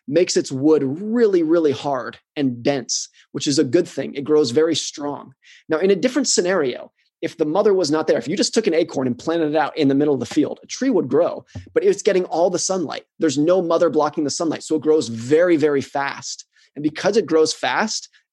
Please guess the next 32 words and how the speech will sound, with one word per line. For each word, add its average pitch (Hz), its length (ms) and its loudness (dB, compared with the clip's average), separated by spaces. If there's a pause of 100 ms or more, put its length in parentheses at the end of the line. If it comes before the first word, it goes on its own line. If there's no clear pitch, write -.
it's 151 160 -4
not 156 280 2
very 147 280 2
dense. 123 580 -4
It's 123 100 -10
a 135 60 2
very 156 200 4
soft, 156 560 0
mushy 147 360 0
tree 160 260 2
'cause 135 160 0
it 139 100 0
grow-, 143 260 2
it 131 260 -2
grew 143 220 2
so - 260 0
fast. - 540 -6 (220)
And 147 60 -6
because 175 240 0
it's - 160 -4
soft 165 280 0
and 151 80 0
mushy, 160 360 0
it 151 80 2
is 127 120 2
much 135 340 2
more 170 140 0
susceptible 139 560 0
to - 180 -4 (240)
rot 127 320 -2 (160)
and 127 160 -10
fungus. - 560 -4